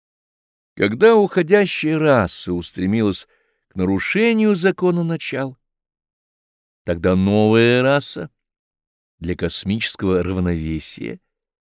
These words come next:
даст утверждение новой силы. Конечно, принцип космического магнита идет восходящей спиралью, и невозможно разъединить величие космических спиралей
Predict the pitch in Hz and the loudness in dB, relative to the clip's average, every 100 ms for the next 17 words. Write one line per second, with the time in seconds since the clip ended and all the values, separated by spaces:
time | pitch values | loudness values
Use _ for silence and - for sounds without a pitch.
0 | _ 76 85 82 - 92 - 90 85 85 | _ -8 -6 -6 -8 -8 -4 -4 -4 -2
1 | 92 90 92 92 87 82 - 80 80 - | 0 0 0 -2 -4 -6 -8 -12 -14 -18
2 | _ _ _ _ _ _ _ _ _ _ | _ _ _ _ _ _ _ _ _ _
3 | _ - 135 214 220 - 95 87 151 202 | _ -4 -2 0 0 0 -2 -2 -4 -6
4 | - 143 - 117 104 127 156 143 - 110 | -2 -4 0 0 -2 -4 -8 -6 -4 -2
5 | 92 90 80 90 113 104 120 _ _ - | 0 0 0 0 0 -2 -6 _ _ -2
6 | 101 104 110 113 104 113 131 160 - 82 | 2 4 2 2 0 0 0 0 -2 -10
7 | - - 78 73 71 71 90 120 - - | -10 -10 -10 -6 -6 -6 -8 -10 -14 -10
8 | - 110 127 147 165 143 185 214 185 196 | 0 2 4 2 2 0 2 2 2 2
9 | 190 160 147 175 156 180 175 180 127 82 | 2 0 -4 -6 -4 -2 0 2 2 0
10 | - 80 101 143 160 95 - 80 - 90 | -4 -4 -4 -2 -4 -6 -8 -8 -6 -6
11 | - 127 131 - - 80 - - 101 156 | -6 -8 -8 -8 -8 -12 -12 -8 -4 -2
12 | 123 95 | 0 -2